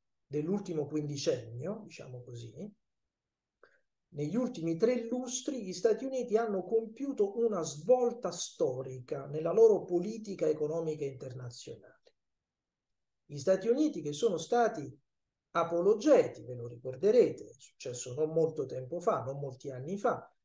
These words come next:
sono stati per lungo tempo apologeti della cosiddetta globalizzazione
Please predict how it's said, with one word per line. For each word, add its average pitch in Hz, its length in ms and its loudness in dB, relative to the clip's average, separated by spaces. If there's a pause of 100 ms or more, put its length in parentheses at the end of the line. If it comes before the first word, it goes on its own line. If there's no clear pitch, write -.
sono 147 200 -6
stati 180 320 4
per 156 180 0
lungo 190 340 0
tempo 233 360 -2
apologeti 156 920 -2 (460)
della 151 280 2
cosiddetta 156 460 2
globalizzazione 151 1500 0